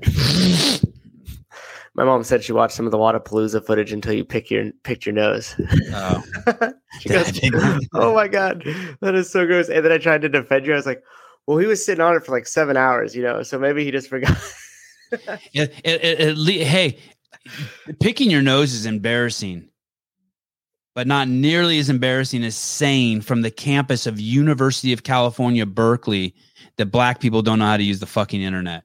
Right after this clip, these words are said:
Speaker 1: because of the color of skin. K-, how, how did you even think that the color
Speaker 2: That's
Speaker 1: of your
Speaker 2: crazy.
Speaker 1: skin relates to how you can use a computer, period, at all? Didn't you just hear me say that I fucking couldn't figure out the Disneyland app?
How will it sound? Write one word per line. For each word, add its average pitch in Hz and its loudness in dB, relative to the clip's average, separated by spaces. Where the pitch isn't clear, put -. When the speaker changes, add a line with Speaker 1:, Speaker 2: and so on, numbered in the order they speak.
Speaker 1:
because 117 -2
of 110 -4
the 110 0
color 120 0
of 113 0
skin. 113 -2
K-, 160 -8
how, 254 2
how 247 2
did 349 0
you 294 4
even 165 4
think 151 0
that 135 -4
the 131 -4
color 147 2
Speaker 2:
That's 123 -2
Speaker 1:
of 123 -4
your 123 -8
Speaker 2:
crazy. 107 -2
Speaker 1:
skin 139 2
relates 131 0
to 131 0
how 147 2
you 135 2
can 131 2
use 127 2
a 123 -6
computer, 123 0
period, 127 0
at 107 -2
all? 101 0
Didn't 214 2
you 294 -2
just 202 -2
hear 151 0
me 156 2
say 131 -2
that 139 2
I 135 0
fucking 156 0
couldn't 147 2
figure 147 0
out 143 0
the 131 -2
Disneyland 147 2
app? 165 0